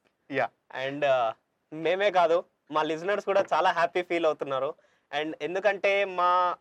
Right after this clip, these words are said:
Speaker 2: ఈ ఫిఫ్టీయత్ స్పెషల్ ఎపిసోడ్లో మనతో పాటు రికీ బూయ్ ఉన్నాడు. అంటే, మీరు లైవ్లో లేకపోయినా కానీ, వర్చువల్గా ఉన్నా, they will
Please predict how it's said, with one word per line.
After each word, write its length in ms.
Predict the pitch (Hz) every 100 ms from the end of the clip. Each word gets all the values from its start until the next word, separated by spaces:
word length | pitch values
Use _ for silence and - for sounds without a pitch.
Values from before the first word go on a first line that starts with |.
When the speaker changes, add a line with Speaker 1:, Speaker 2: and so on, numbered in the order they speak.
| _
Speaker 2:
ఈ 220 | 160 170 156
ఫిఫ్టీయత్ 680 | - 226 - 240 220 220 196
స్పెషల్ 440 | - 196 233 233
ఎపిసోడ్లో 760 | 190 196 202 190 185 180 127 - _ _ 135
మనతో 320 | 143 165 190
పాటు 400 | 170 160 160 135 156
రికీ 380 | 156 - 214
బూయ్ 540 | 170 151 175 175 165 151 _ 139
ఉన్నాడు. 460 | 156 180 175 165 -
అంటే, 320 | 147 214 175
మీరు 420 | 143 147 170 175 - _ _ _ -
లైవ్లో 360 | 127 170 226 226
లేకపోయినా 580 | 202 208 208 196 190
కానీ, 340 | 175 147 139 - _ _ 127
వర్చువల్గా 500 | 143 - 208 202 202
ఉన్నా, 380 | 180 170 156 - _ _ _ _ 127
they 240 | 165 185
will 120 | 196